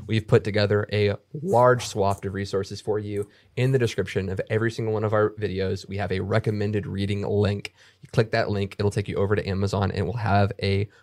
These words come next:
bukus upon bukus upon bukus of books on the gifts of the Spirit from reputable guys that we, we believe in, that we trust. We think they have rock solid theology and character. Um, and we would say,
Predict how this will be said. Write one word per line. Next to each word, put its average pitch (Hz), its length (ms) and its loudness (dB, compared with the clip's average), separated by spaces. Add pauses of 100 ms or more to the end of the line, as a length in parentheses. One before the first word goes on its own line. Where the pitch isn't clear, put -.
(140)
bukus 123 460 2
upon 98 340 -2
bukus 101 420 -4
upon 95 240 -4
bukus 98 560 -2
of - 180 -12
books 127 340 0
on 98 80 -10
the 95 80 -8
gifts 107 200 -6
of 117 60 -8
the 110 60 -4
Spirit 95 400 -4 (200)
from 101 180 -2
reputable 120 380 2
guys 98 340 2
that - 100 -6
we, 101 320 -2
we 117 120 -2
believe 104 320 2
in, 117 220 2
that 95 80 -6
we 107 80 -6
trust. - 480 0
We 101 80 -8
think 95 180 -6
they 98 60 -4
have - 160 -8
rock 104 220 4
solid 98 280 2
theology 101 500 2
and 98 100 -4
character. 101 500 2 (380)
Um, 95 260 0 (100)
and 104 80 -2
we 101 60 2
would 101 120 2
say, 98 200 0